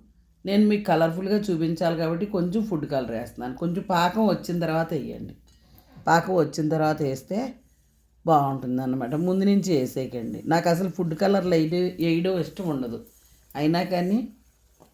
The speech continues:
గమ్ముని మీకు నచ్చుతుందో లేదో అని చెప్పేసి ఆలోచించి ఆలోచించి సరి ఫుడ్ కలర్ వేస్తున్నాను అన్నమాట. ఇలా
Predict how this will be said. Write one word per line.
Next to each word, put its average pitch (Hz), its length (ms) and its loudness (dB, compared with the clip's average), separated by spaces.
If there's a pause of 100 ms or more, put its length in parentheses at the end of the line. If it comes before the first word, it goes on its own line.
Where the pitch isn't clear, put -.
(840)
గమ్ముని 202 500 6
మీకు 170 600 0 (2000)
నచ్చుతుందో 226 600 4
లేదో 175 320 4
అని 180 220 2
చెప్పేసి 165 480 -4
ఆలోచించి 180 600 0
ఆలోచించి 160 640 0
సరి 160 240 -2
ఫుడ్ 147 240 -4
కలర్ 139 240 -2
వేస్తున్నాను 117 540 -8
అన్నమాట. 95 340 -8 (600)
ఇలా 226 200 4